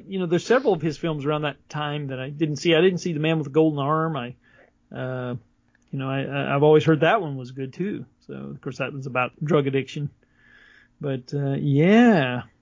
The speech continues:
I'll have to, uh, to see if that's out there. I'll have to do some digging.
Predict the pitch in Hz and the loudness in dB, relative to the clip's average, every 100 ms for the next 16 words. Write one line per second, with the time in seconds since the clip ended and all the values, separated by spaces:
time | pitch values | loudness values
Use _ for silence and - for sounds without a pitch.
0 | _ 156 165 175 - 165 151 143 127 _ | _ -6 -4 -4 -2 0 2 0 -4 _
1 | - - 160 147 147 131 156 147 - 139 | -12 -2 0 2 0 2 2 2 0 -4
2 | 127 101 107 139 - 135 147 143 156 139 | -4 -8 -8 -10 -10 -8 -8 -4 2 4
3 | 185 170 143 | 4 2 -2